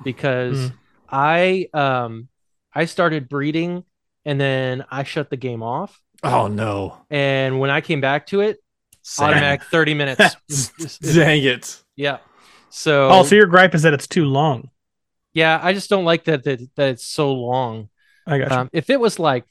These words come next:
Speaker 1: five minutes, five, ten minutes, like, okay, that's fine. And, and most of the, like, the, the, you know, like, the plants and stuff like that, they're, like, five, ten minutes. Okay.
Speaker 3: Right.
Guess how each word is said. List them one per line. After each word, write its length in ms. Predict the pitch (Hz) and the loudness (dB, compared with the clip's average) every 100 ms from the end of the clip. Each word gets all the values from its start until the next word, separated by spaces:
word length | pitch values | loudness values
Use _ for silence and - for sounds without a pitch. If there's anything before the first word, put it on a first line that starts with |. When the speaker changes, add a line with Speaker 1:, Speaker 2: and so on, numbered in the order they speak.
| _ | _
Speaker 1:
five 420 | 147 139 143 143 | 2 4 4 2
minutes, 380 | 127 131 139 143 | -2 -4 -4 -8
five, 240 | - 139 131 | -4 -4 -2
ten 240 | 147 131 | -6 -4
minutes, 380 | 127 139 147 - | -4 -4 -6 -10
like, 200 | 131 117 | -10 -6
okay, 480 | 175 160 120 110 107 _ _ | -6 -6 -8 -8 -10 _ _
that's 240 | 151 147 - | -6 -6 -8
fine. 540 | 117 113 110 113 120 - | -12 -10 -8 -10 -14 -6
And, 260 | 160 175 | -2 -2
and 140 | 190 214 | -2 0
most 260 | 277 - | 0 0
of 120 | 180 | -4
the, 220 | 151 139 135 | 0 0 0
like, 300 | 135 127 - | -2 -6 -6
the, 280 | 123 113 107 _ _ _ - | -6 -4 -8 _ _ _ -6
the, 180 | 135 113 _ _ - | -6 -6 _ _ -8
you 140 | 139 | -6
know, 160 | 120 113 | -6 -8
like, 180 | 120 113 | -10 -10
the 260 | 123 113 107 | -10 -10 -12
plants 540 | - 160 151 139 - - | -10 -4 -2 -4 -10 -12
and 100 | 123 | -12
stuff 220 | - 113 | -12 -14
like 100 | 120 | -12
that, 180 | - 110 | -10 -10
they're, 160 | 123 117 | -8 -10
like, 220 | 110 107 | -10 -14
five, 320 | - 123 110 | -8 -8 -8
ten 200 | - 120 | -12 -12
minutes. 320 | 113 - - - | -12 -18 -20 -10
Okay. 300 | 147 - 104 | -10 -10 -10
Speaker 3:
Right. 220 | 95 90 | -6 -6